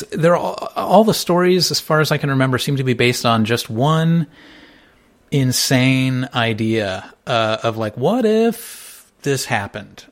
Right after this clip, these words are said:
Uh, and then it just, it, he follows that idea through to the impossible end of, of what that could be. Um, and it's pretty unique. I, I mean, a lot of his stories are similar to each other,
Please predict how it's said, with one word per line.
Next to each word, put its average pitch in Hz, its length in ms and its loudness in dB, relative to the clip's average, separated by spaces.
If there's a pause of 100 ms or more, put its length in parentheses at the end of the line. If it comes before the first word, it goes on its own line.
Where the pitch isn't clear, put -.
(160)
Uh, 131 200 -4
and 135 240 -2
then 143 160 0
it 139 160 -4
just, 147 280 -6
it, - 400 -12
he 170 120 -2
follows 160 640 0
that 135 220 -2
idea 127 420 -2
through 123 560 0
to 120 520 -4
the 120 180 -2
impossible 120 1120 -4 (440)
end 107 500 -2 (240)
of, 113 440 -2
of 117 180 -2
what 113 160 -2
that 110 180 -2
could 107 140 -10
be. 104 360 -8 (100)
Um, 110 260 -4 (100)
and 127 240 -8 (420)
it's - 480 -10 (160)
pretty 190 320 -4
unique. 143 600 -2
I, - 140 -2
I 143 40 0
mean, 156 140 0
a 139 40 0
lot 165 200 0
of - 80 -8
his 165 140 -4
stories 147 400 -2
are 123 80 -6
similar 123 460 -2
to 120 340 -6
each 120 180 -4
other, 110 380 -4